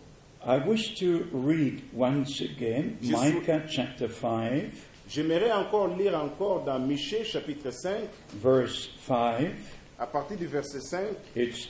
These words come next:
Speaker 1: very important to know precisely what the scripture says.
Speaker 2: C'est vraiment important de connaître exactement ce que l'Écriture dit.
Speaker 1: In the second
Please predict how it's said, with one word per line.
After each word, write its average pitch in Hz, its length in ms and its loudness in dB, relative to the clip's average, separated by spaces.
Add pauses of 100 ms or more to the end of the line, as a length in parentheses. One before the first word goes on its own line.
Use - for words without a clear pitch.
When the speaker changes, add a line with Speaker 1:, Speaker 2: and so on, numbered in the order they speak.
(120)
Speaker 1:
very 147 300 6
important 147 600 2
to 147 100 0
know 131 340 4 (120)
precisely 131 1000 -2 (340)
what 143 140 6
the 143 120 -4
scripture - 480 -6
says. 120 320 -6 (320)
Speaker 2:
C'est 156 220 -2
vraiment 170 460 0 (100)
important 165 680 -2
de 165 80 0
connaître 170 600 -2
exactement 151 640 -2
ce 196 140 -2
que 170 120 -2
l'Écriture 156 520 -2 (100)
dit. 160 160 0 (360)
Speaker 1:
In 135 200 6
the 160 100 4
second 220 640 4